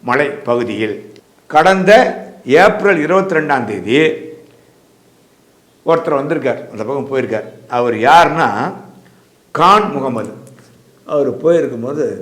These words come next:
ஏழு பேர் பசங்க ஒரே போதையில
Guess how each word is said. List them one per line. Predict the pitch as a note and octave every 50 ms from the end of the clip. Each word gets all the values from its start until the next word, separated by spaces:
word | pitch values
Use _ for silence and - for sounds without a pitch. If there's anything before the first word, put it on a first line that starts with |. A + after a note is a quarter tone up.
| - - - - _ _ _ _ _ _ _ G2 G2
ஏழு | A2+ A#2+ C3 C#3 C#3+ C#3 A#2+ G#2 F#2
பேர் | - A#2+ B2 A#2+ A#2 - -
பசங்க | G#2 G2 - G#2 F#2+ F#2 F#2+ - _ - - _ _ _ _ _ _ _ _ _
ஒரே | - A#2 G2+ G#2+ A2 A2+
போதையில | A2 G#2+ A#2 G#2+ G#2 A2 A#2 G#2+ G#2+ G#2 G2 F#2+